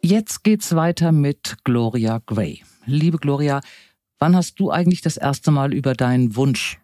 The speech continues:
gesprochen? Oder wann war dir das erste Mal klar, dass du was unternehmen kannst? Dass es also jetzt nicht eine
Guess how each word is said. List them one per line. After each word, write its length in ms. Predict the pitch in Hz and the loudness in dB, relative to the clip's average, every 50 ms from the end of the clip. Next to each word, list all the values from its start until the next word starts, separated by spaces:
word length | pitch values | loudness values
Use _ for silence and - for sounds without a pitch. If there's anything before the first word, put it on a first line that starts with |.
| _ _ | _ _
gesprochen? 680 | - - - - - - - 92 98 - - - 101 - _ _ | -10 -8 -8 -6 -6 -6 -6 -6 -8 -6 -6 -6 -6 -8 _ _
Oder 220 | - 190 143 131 117 | -4 -2 -2 0 0
wann 180 | 143 151 165 | 0 0 2
war 80 | 151 156 | 2 0
dir 80 | 156 | 0
das 120 | 147 139 - | 0 -2 -2
erste 280 | 117 143 143 - - | -4 -4 -4 -2 -2
Mal 140 | 151 131 131 | -2 -2 -2
klar, 320 | - - - 139 131 131 131 | -4 -6 -4 -4 -2 -2 -2
dass 180 | 139 131 - - | -2 -4 -4 -6
du 120 | - 131 | -4 -2
was 160 | 131 127 - | -2 -2 0
unternehmen 480 | 147 147 135 123 117 123 123 117 120 117 | -2 -2 -2 0 -2 -2 -2 -2 -2 -4
kannst? 600 | - - - 113 104 92 - - - - - - | -6 -6 -4 -2 -2 -2 -4 -8 -12 -14 -6 -4
Dass 100 | 135 123 | -4 -4
es 120 | 123 120 | -2 -2
also 200 | 110 120 120 127 | -2 -2 -2 -2
jetzt 200 | 131 123 - - | -4 -4 -2 -2
nicht 200 | 143 143 - - | -4 -4 -2 -4
eine 280 | 104 127 127 123 123 | -2 -2 0 0 -2